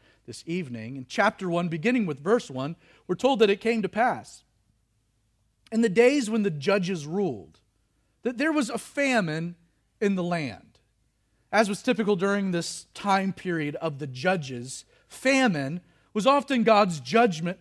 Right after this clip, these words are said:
on account of Israel's rebellion, their disobedience. But we're told that a certain man,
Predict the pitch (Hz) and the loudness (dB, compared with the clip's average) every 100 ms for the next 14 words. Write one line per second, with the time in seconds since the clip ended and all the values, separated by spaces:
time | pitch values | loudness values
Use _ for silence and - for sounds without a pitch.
0 | - 208 214 - 240 220 240 226 190 214 | -4 -2 -2 0 0 0 -2 -2 -2 0
1 | 202 180 - _ 175 175 202 214 190 143 | 0 -2 -10 _ -2 2 4 4 2 -4
2 | 113 _ - 202 170 214 190 160 233 220 | -8 _ 0 2 2 -2 -2 0 2 0
3 | 139 101 - - - - _ _ _ _ | -2 -10 -16 -20 -20 -20 _ _ _ _
4 | _ _ _ _ _ 262 294 - 277 233 | _ _ _ _ _ 2 2 2 2 2
5 | 233 220 - 285 226 180 147 120 120 170 | 0 -4 -2 -4 -4 -6 -6 -8 -10 -14